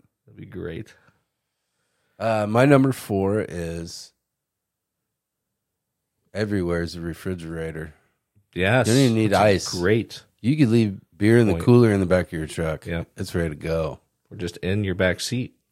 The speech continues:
Speaker 2: Or that first fresh snow.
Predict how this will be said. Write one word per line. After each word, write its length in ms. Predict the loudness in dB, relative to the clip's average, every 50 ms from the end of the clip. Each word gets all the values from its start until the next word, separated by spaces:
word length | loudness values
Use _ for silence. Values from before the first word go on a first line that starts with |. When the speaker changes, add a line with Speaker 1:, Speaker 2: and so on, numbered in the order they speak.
| _ _ _ _ _
Speaker 2:
Or 80 | -2 0
that 140 | 0 0 -2
first 480 | -2 0 2 2 2 2 -2 -10 -16 -20 _ _ _ _ _ _ _ _ _ _
fresh 340 | _ 0 2 2 2 2
snow. 560 | -2 -4 -2 0 2 2 2 2 2 0 -2